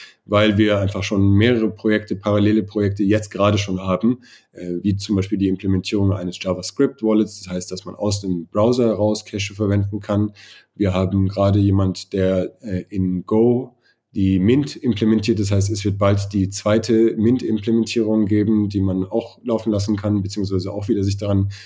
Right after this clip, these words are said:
beteiligen könnte an der Entwicklung. Das heißt, es sind viele verschiedene, äh, äh, wie sagt man, Sprosse aus dem, aus dem Boden gerade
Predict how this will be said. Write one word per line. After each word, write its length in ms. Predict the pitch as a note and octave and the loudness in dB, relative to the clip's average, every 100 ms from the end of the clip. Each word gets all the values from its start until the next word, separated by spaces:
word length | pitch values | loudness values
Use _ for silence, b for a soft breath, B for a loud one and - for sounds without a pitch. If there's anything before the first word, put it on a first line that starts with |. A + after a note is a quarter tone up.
| B | B
beteiligen 420 | G#2 G#2+ G#2+ G#2+ G2 | -8 0 2 2 0
könnte 320 | G2 F#2+ F#2+ | -2 -4 -4
an 80 | G2 | -4
der 80 | |
Entwicklung. 460 | F#2+ G2 - A2+ A#2 B B B | -4 -4 -4 -2 -4 B B B
Das 80 | |
heißt, 160 | A#2+ A#2 | -2 0
es 80 | B2 | 0
sind 220 | B2 - - - - | 0 -2 -12 -20 -6
viele 320 | - C#3+ C3 | 2 4 4
verschiedene, 760 | B2+ A2+ C3+ B2+ B2 A#2 A#2 - | 2 0 0 4 4 4 2 0
äh, 320 | A2 G#2+ G#2+ | 0 0 0
äh, 80 | G#2+ - _ _ _ _ _ | -4 -12 _ _ _ _ _
wie 340 | - - G2 G2+ | -8 -2 0 2
sagt 240 | G#2 G2+ | 2 2
man, 400 | G#2 G2+ G#2 G2+ B B | 2 2 2 -2 B B
Sprosse 640 | - - C3+ C3 B2+ B2 | -14 -2 -2 2 2 2
aus 260 | A2 G2+ A2 | 0 -2 0
dem, 340 | G#2 G2+ G2+ | 2 2 2
aus 140 | G2+ | 0
dem 100 | G2+ | -2
Boden 240 | G2+ C#3 C#3+ | 0 2 2
gerade 480 | A#2 A#2+ A#2 A#2 | 2 2 2 0